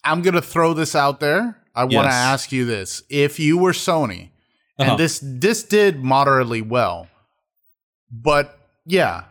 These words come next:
Speaker 1: uh, it kinda made the same amount of money as twenty sixteen, but it costs way less to,
Speaker 2: Yeah.
Speaker 1: to m-, to make.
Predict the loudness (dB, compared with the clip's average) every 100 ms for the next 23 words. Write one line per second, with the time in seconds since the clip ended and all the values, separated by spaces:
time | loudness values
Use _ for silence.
0 | _ -2 0 2 0 -4 -4 -2 0 -2
1 | -2 -2 -2 -2 0 0 0 0 0 -2
2 | -2 -2 -2 -2 -6 -10 -6 -4 -4 -6
3 | -10 -4 -2 0 -2 -2 -2 -2 -2 -2
4 | 0 -2 -10 -4 0 0 0 -2 -2 -6
5 | -12 -14 -6 -2 -2 -2 -10 -14 -14 _
6 | _ _ -10 -2 0 0 -4 -12